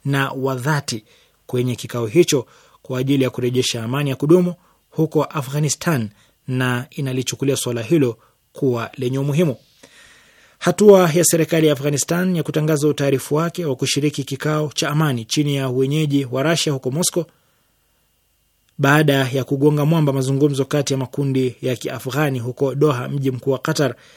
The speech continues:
inaweza kuwa tumaini jipya kwa serikali na wananchi wa Afghanistan ili kuhitimisha vita na kurejesha amani na utulivu nchini humo. Serikali ya Afghanistan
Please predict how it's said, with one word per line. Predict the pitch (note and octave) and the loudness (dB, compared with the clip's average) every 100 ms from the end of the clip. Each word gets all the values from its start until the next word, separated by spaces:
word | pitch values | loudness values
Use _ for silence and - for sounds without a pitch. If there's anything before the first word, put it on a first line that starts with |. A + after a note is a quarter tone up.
| _ _ - | _ _ -12
inaweza | A#2+ A#2+ C#3 C3+ | -6 0 0 0
kuwa | B2+ C#3+ C3+ B2 - | -2 0 0 0 -6
tumaini | - D3+ D#3+ D#3+ | -6 -2 0 0
jipya | F#3+ F#3 B2+ A2 C3 | 2 0 -2 -6 -10
kwa | - | -10
serikali | A2+ B2+ B2 D3 E3+ F3 - _ _ | -6 -4 -4 0 0 0 -6 _ _
na | B2+ B2 | -8 -4
wananchi | B2+ C3+ C3+ C#3 B2+ A#2 | -4 -4 -2 0 -2 -2
wa | C#3 | -8
Afghanistan | B2 C3 B2+ B2+ - D#3+ C3+ - _ _ _ | -12 -8 -6 -6 -2 -2 -2 -4 _ _ _
ili | - E3 C#3+ | 2 2 2
kuhitimisha | C#3 C3 B2+ C3 - | 2 0 -2 -4 -4
vita | A2+ F3 G3 C3+ - _ _ - | 0 2 2 -2 -8 _ _ -10
na | B2+ | -10
kurejesha | - B2+ B2+ C3 - B2 | -4 -2 0 0 -2 -4
amani | A#2+ C#3+ B2+ A2 _ _ - | -4 -2 -2 -6 _ _ -10
na | B2+ A2+ | -8 -6
utulivu | A2+ - B2 A2+ A#2 | -8 -4 -2 -2 -2
nchini | A2 C3 | -2 2
humo. | E3 C3 - _ _ _ _ _ _ _ _ _ _ _ _ _ _ - - _ _ - - _ - | 2 2 -4 _ _ _ _ _ _ _ _ _ _ _ _ _ _ -20 -20 _ _ -20 -20 _ -4
Serikali | - F3 G3+ F3+ | 2 4 6 4
ya | |
Afghanistan | D3+ D#3+ D3+ - F#3 G#3 | 4 2 0 0 0 0